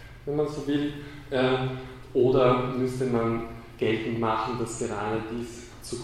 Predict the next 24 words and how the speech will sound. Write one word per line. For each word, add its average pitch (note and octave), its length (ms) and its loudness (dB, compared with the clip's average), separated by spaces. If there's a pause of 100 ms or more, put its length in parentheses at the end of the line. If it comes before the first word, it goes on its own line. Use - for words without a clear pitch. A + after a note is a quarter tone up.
kurz C3 340 4
greift. G#2 520 -6
Und A2+ 200 -2
dann B2 240 2
müsste C3+ 220 -2
man B2 200 2
natürlich B2 360 2
auch A#2 340 2
aufzeigen, A#2+ 680 2
welche B2 280 2
alternativen B2 880 0
Gerechtigkeitsbegriffe, C3 1400 -2
welche, A#2 380 0
welche A#2+ 280 0
alternativen B2 920 -2 (440)
moralisch A#2+ 840 0 (240)
normativen B2 960 0 (300)
und A#2+ 200 0
politischen A#2+ 640 2
Verpflichtungen, A#2+ 920 0 (260)
welche A#2 320 0
anderen A#2 480 -2
Gerechtigkeitsbegriffe A2+ 1200 -4
sich A2 180 -10